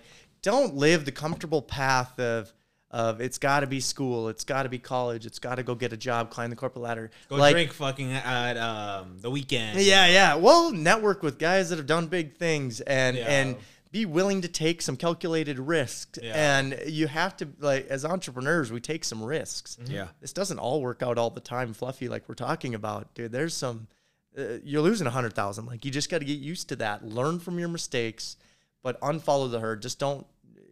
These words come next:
Speaker 1: it's fine to disrupt.
Speaker 3: Yeah.
Speaker 1: Just go on your own path. Don't worry about what everyone else is doing.
Speaker 3: I hope you guys heard that.
Speaker 2: Yo, I love
Speaker 3: Replay
Speaker 2: that,
Speaker 3: this last
Speaker 2: guys.
Speaker 3: portion.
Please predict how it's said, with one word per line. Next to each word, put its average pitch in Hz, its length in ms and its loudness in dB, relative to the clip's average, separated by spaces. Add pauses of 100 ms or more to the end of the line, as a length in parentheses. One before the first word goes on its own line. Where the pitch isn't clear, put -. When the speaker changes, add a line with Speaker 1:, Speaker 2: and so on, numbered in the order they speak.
(120)
Speaker 1:
it's - 140 -16
fine 127 260 -4
to 110 60 -6
disrupt. - 540 -8 (480)
Speaker 3:
Yeah. 95 220 -4
Speaker 1:
Just - 120 -8
go 131 120 0
on 143 180 2
your 127 100 0
own 127 140 0
path. 101 360 -4 (560)
Don't 120 140 -6
worry 113 140 -4
about 107 180 -10
what 104 80 -12
everyone 101 240 -14
else 104 220 -14
is 107 80 -20
doing. - 240 -16 (840)
Speaker 3:
I 95 40 -12
hope - 180 -6
you 104 40 -4
guys 95 160 -2
heard 95 200 -2
that. 87 220 -10 (480)
Speaker 2:
Yo, 101 300 -12
I 117 40 -2
love 127 100 2
Speaker 3:
Replay 113 60 -4
Speaker 2:
that, 123 160 8
Speaker 3:
this 113 180 4
last 107 220 6
Speaker 2:
guys. - 60 -12
Speaker 3:
portion. 87 420 2